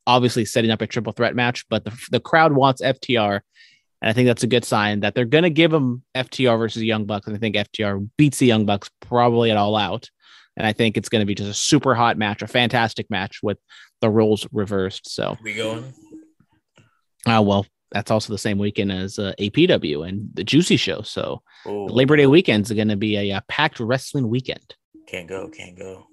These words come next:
Speaker 2: Oh, no, can't go. Yep.
Speaker 1: Not on the script. Eddie Kingston, I thought, had a good thing. He had a, once again, a stellar, short, good promo, and they beat up Ruby Soho. So it looks like they're setting up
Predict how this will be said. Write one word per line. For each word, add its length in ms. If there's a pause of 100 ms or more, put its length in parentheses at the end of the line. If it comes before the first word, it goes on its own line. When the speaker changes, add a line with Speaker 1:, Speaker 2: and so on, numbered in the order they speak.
(1200)
Speaker 2:
Oh, 200
no, 360
can't 340
go. 320 (2500)
Yep. 220 (300)
Speaker 1:
Not 120
on 60
the 40
script. 260
Eddie 160
Kingston, 340
I 60
thought, 160
had 140
a 40
good 220
thing. 280 (340)
He 100
had 140
a, 100
once 240
again, 180
a 240
stellar, 540
short, 320
good 220
promo, 460 (520)
and 800
they 160
beat 220
up 120
Ruby 180
Soho. 420
So 220
it 40
looks 160
like 140
they're 80
setting 260
up 160